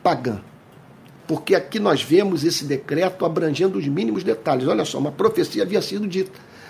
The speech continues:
havia sido proferida. Olha só, digam à filha de Sião,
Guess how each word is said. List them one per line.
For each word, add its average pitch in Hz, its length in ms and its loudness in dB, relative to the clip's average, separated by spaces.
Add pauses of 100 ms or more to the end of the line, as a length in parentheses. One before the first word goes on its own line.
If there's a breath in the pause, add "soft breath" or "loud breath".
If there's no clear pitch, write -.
(140)
havia 143 260 4
sido 185 240 2
proferida. 180 720 4 (1000)
Olha 170 160 6
só, - 260 -2 (440 loud breath)
digam 196 420 4
à 160 60 2
filha 196 380 2
de 165 140 -2
Sião, 139 460 6